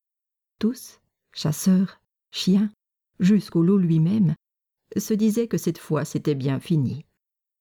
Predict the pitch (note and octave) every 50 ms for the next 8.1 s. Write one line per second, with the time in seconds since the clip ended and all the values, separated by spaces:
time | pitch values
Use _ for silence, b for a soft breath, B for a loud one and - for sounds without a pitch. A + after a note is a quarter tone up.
0 | _ _ _ _ _ _ _ _ - - D3 D3+ D3+ D3+ E3 F3 E3 - D3+ C#3+
1 | B2+ - F3 E3+ D#3+ - D3 C#3 - D3+ D3 D3 F3 E3 D3 B2+ A#2+ C#3+ D3 D3+
2 | E3+ E3+ D#3 D3 D3 D3 - F#3+ F3 D#3+ - - - - D3 C#3+ - - D#3 D#3
3 | E3+ D#3+ D3 D3 C#3+ - E3 F3 F3 F3+ - _ _ _ _ _ _ _ _ _
4 | _ _ _ _ - F3 F3+ F3+ F#3+ F3+ - - - F3 E3+ D#3+ - D#3 D3 D#3
5 | D#3 D3+ C#3+ D3 D3 - - - D#3 E3 D3+ C#3+ - - - _ _ _ _ _
6 | _ _ _ _ _ _ _ _ _ _ _ _ _ _ _ _ - E3+ F#3 F#3
7 | F#3 F3+ F3+ F3 F#3+ G#3 A#3+ A3+ - - C3+ C#3 D#3+ D#3+ D#3 D3+ D3+ - G3 A3
8 | A3+